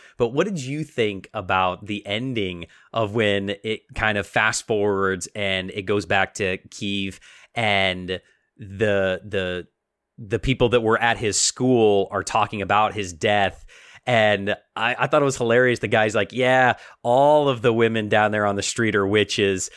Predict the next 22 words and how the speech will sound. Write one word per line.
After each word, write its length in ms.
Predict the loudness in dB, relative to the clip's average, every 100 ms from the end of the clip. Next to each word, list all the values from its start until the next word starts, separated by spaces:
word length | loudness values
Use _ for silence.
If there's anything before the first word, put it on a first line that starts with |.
| -20 -4
And 220 | 0 2
then 300 | 2 0 -2 -6
I 120 | -4 -4
feel 260 | -2 -2
like 160 | -2 -6
the 80 | -4
guy 320 | 2 4 4
got 280 | 4 2 2
his 260 | 2 2
because 260 | 0 -2 -2
he 60 | -2
was 160 | -4
bad-mouthing 760 | -2 0 0 2 2 0 -2 -4
the 100 | -2
witches. 540 | 2 0 0 -6 -2
What 80 | 0
did 120 | 0
you 120 | 0 -2
think 180 | -2
of 80 | -2
the 160 | -4 -2
ending? 460 | -4 -4 -6 -8